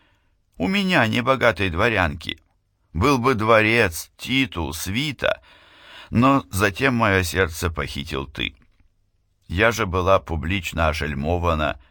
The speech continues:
и отвергнута всей моей родней. Я утратила их, потеряла тебя и нашего ребенка, и остаток дней мне предстояло провести в женском монастыре, а то и кое-где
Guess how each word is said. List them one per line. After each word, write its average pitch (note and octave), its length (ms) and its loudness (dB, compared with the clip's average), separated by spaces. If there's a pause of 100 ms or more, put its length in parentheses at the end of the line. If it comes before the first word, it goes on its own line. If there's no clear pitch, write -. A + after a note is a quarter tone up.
(320)
и E2 100 0
отвергнута E2 760 0
всей D#2+ 300 -4
моей D#2+ 340 0
родней. D#2+ 560 -4 (760)
Я B2+ 160 2
утратила D#3 720 0
их, - 440 -6 (440)
потеряла F#2 640 2
тебя C#2+ 380 0
и D#2 100 2
нашего D2+ 420 -2
ребенка, A#1 680 -4 (640)
и G2+ 80 0
остаток A2 640 0
дней B2+ 300 -2
мне G2+ 200 -4
предстояло F#2 640 -2
провести E2+ 560 -4
в A#1+ 80 -8
женском G2 500 -2
монастыре, G#2 840 -2 (380)
а E2+ 120 4
то A#2 200 2
и C#3+ 120 2
кое-где C3 720 0